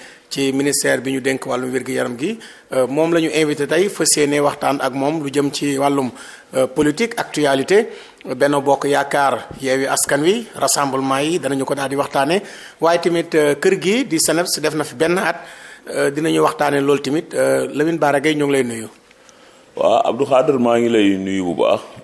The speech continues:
Speaker 2: di nuyu ñëpp ñi nga xam ne ñi ngi déglu Rewmi F M ci waxtu wi ci Sénégal ak ci bitim réew. Di nuyu ñëpp ñiy liggéey ci rajo bi, di, di nuyu également suñu grand frère et ami Mbagnick Diop. Di la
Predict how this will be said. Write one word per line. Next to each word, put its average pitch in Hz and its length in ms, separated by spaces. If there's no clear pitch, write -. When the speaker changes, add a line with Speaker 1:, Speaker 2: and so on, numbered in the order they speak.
Speaker 2:
di 95 80
nuyu 104 240
ñëpp 107 260
ñi 104 140
nga 98 100
xam 92 240
ne 90 80
ñi 87 160
ngi 87 120
déglu 80 680
Rewmi 92 400
F - 200
M 95 200
ci - 80
waxtu 85 280
wi 90 180
ci 85 160
Sénégal 82 560
ak - 140
ci 71 280
bitim 82 360
réew. 78 220
Di - 120
nuyu 90 400
ñëpp 98 260
ñiy 92 160
liggéey 80 420
ci 80 120
rajo 73 260
bi, 73 140
di, 87 160
di 76 100
nuyu 82 400
également 73 640
suñu 73 320
grand 71 240
frère 80 340
et 50 60
ami 64 460
Mbagnick 67 420
Diop. 82 240
Di 76 120
la 78 340